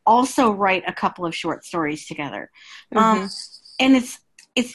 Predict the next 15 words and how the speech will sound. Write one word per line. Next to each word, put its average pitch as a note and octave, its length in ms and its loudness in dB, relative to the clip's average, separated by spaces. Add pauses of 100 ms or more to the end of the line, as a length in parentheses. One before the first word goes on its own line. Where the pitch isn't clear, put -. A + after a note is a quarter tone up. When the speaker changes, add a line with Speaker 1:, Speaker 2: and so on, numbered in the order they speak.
Speaker 1:
interesting C#4+ 580 2
because G#3+ 280 -2
when G3+ 100 -4
you F3+ 120 -2
read, A3+ 240 -2 (280)
uh, F3+ 200 0
Sleeping F#3+ 420 -8
Beauties, F3+ 340 -4
you G3+ 80 -4
cannot B3+ 500 0
tell F#3 280 0
who G3 180 -6
wrote F3 220 -2
what A#2+ 160 -8
part. - 320 -8